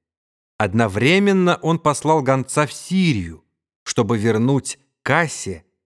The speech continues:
из египетского похода, ибо, как писал ему Брут, не державы для себя ищут они, но хотят освободить Отечество, и того лишь ради скитаются по свету, собирая военную силу,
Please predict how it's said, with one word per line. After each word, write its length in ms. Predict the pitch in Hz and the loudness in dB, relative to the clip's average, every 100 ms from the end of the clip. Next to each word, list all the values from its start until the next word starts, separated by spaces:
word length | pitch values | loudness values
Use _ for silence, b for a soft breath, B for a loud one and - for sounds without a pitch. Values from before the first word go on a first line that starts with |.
| - | -6
из 200 | 123 95 | -4 -2
египетского 680 | 120 101 139 147 - - 131 | -2 0 -2 -4 -4 -2 -2
похода, 680 | - 139 - 151 95 - _ _ _ _ - | -2 -4 -2 -2 -2 -8 _ _ _ _ -6
ибо, 600 | 135 123 131 131 120 _ _ _ - | -2 2 2 2 0 _ _ _ -4
как 240 | 139 - | -4 -4
писал 420 | 135 - 139 135 | -6 -2 0 0
ему 260 | 110 120 110 | 0 -2 -2
Брут, 480 | 101 147 190 - - _ _ _ _ - | 0 0 0 -4 -20 _ _ _ _ -4
не 240 | 135 165 | 0 2
державы 680 | 143 160 143 113 170 175 160 | 2 0 0 0 0 2 -2
для 140 | 139 143 | -6 -8
себя 300 | - 127 135 | -4 0 0
ищут 580 | - 139 120 - 113 110 | 0 -6 -6 -4 -2 -2
они, 420 | 110 104 87 _ _ _ 120 | 0 -2 -4 _ _ _ 0
но 160 | 131 | 0
хотят 520 | - 135 - 160 - - | 2 -2 0 0 -2 -6
освободить 720 | 139 - 139 143 135 165 - | -6 -4 -2 0 0 -2 -2
Отечество, 880 | 139 - - 196 - 135 - 90 98 _ _ _ _ | -6 -2 0 0 0 -6 -8 -16 -18 _ _ _ _
и 120 | 151 143 | -4 0
того 320 | 170 175 196 | 2 4 4
лишь 240 | 190 - | 4 0
ради 400 | 160 175 190 156 | 0 2 2 0
скитаются 640 | - 147 - 160 156 - 131 | -6 -6 -2 0 0 -2 -4
по 160 | 131 | -2
свету, 440 | - - 165 180 107 | -2 0 0 0 -4
собирая 520 | - 104 123 143 131 | -6 0 2 4 2
военную 540 | 117 131 143 131 123 | 0 0 0 0 -2
силу, 560 | 113 - 170 196 117 | -4 -6 -2 0 -2